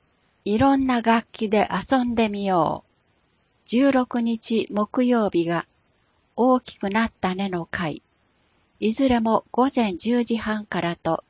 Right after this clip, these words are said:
十一時五分からの二部制。対象、一歳から四歳児と保護者。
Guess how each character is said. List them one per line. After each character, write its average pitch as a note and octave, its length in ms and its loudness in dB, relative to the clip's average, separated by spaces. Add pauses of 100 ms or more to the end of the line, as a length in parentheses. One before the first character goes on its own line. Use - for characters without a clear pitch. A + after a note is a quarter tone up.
(440)
十 C4+ 320 4
一 B3 200 0
時 F#3+ 180 2
五 A#3+ 140 4
分 F#3+ 280 -6
か E3+ 180 -2
ら E3 140 -2
の D#3 240 -4
二 G#3 140 -2
部 B3+ 140 4
制。 G#3 520 0 (880)
対 A#3+ 240 4
象、 G3 480 0 (640)
一 B3+ 160 2
歳 G#3 420 -2
か - 180 -4
ら F#3+ 200 0
四 A#3+ 240 0
歳 A#3+ 340 0
児 E3+ 140 -8
と E3+ 120 0
保 - 180 -6
護 G3 160 0
者。 C#3+ 280 -8